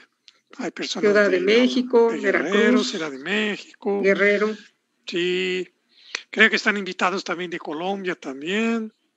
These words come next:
Speaker 1: Ecuador, ¿no? Ecuador y Perú también, ¿no? Vimos ahí la lista de invitados, ¿no? Muy
Speaker 2: Sí.
Speaker 1: bien.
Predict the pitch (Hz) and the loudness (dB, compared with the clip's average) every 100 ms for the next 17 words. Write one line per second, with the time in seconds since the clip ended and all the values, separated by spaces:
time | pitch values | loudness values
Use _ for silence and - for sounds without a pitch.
0 | _ - - 143 151 226 208 185 254 208 | _ -10 -8 -6 -2 0 0 -4 -6 -6
1 | - 180 196 214 185 175 165 170 151 262 | -4 -2 0 0 -2 -6 -4 -2 2 2
2 | 285 - 320 - 135 160 180 175 _ _ | 0 -6 -6 -6 -6 -8 -10 -14 _ _
3 | _ _ _ _ 226 208 185 160 139 143 | _ _ _ _ -20 -14 -12 -10 -10 -8
4 | 143 139 175 - 175 143 139 120 _ _ | -10 -8 -10 -12 -12 -8 -8 -8 _ _
5 | - 143 131 - 214 240 175 165 214 - | -18 -16 -14 0 0 0 -4 -8 -10 -12
6 | - - - - _ _ _ _ _ _ | -18 -16 -16 -18 _ _ _ _ _ _
7 | _ _ _ _ _ _ _ _ 170 139 | _ _ _ _ _ _ _ _ -4 2
8 | 330 311 | 2 0